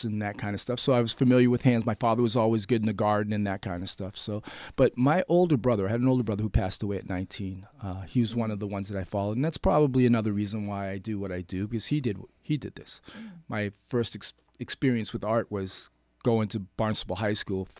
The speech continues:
Speaker 1: trying to find my brother. He was a senior. I was a freshman. So I just followed whatever he did. I just, just followed him like a puppy. And, uh, I go to the art class, and the teacher lied to me. And he said, "Ed Bolton, absolutely wonderful man, God rest his soul."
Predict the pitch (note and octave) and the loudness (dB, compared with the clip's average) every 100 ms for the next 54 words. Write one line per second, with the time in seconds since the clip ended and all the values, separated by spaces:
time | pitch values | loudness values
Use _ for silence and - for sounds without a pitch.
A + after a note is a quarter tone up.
0 | - B2+ A2+ G#2 A#2 G#2+ G2 F#2 G2+ F2 | -8 -2 -2 0 0 0 0 0 -2 -2
1 | A2 G2+ F#2+ - A2 F#2 E2 G2 - G2 | -6 -6 -6 -4 -4 -4 -8 -12 -10 -8
2 | F2+ - G2 - - - G3+ - D#3 - | -8 -14 -20 -20 -20 -18 -4 -2 0 0
3 | A2+ A2 G2+ G#2+ G#2+ G2+ A2 G2+ G2 G2 | 0 0 0 -2 -2 -2 -2 -2 -4 -4
4 | G2+ - - A2 - G#2+ G2+ F#2+ F#2+ F2+ | -8 -10 -6 -6 -2 0 0 0 -4 -6
5 | F2 G2+ - F#2+ - - - - - A2+ | -8 -8 -8 -12 -14 -20 -20 -20 -6 -2
6 | A2+ A2 G#2 G#2 - A2+ A#2+ A2+ A2+ G2 | 2 2 0 -2 -4 0 0 0 -2 -2
7 | - G#2+ A2 - G#2 G2+ A#2 A2+ G#2 - | -2 2 2 0 -2 0 -2 -2 -4 -2
8 | A#2+ - B2 D#3+ D3 G2 F2+ - _ _ | -4 0 2 2 2 -2 -4 -10 _ _
9 | A#2 A2 A#2+ G#2 - B2 B2+ C#3 C#3+ G2+ | -2 -2 -2 -6 0 0 2 0 0 -6
10 | F2+ G#2+ _ _ A#2+ - - B2+ A2 G#2+ | -10 -14 _ _ 0 2 4 4 4 4
11 | B2 B2+ C3 A#2+ A2+ A2+ A2+ A2 - G#2 | 4 4 4 4 4 2 0 0 -2 -4
12 | G#2+ G#2 | -4 -6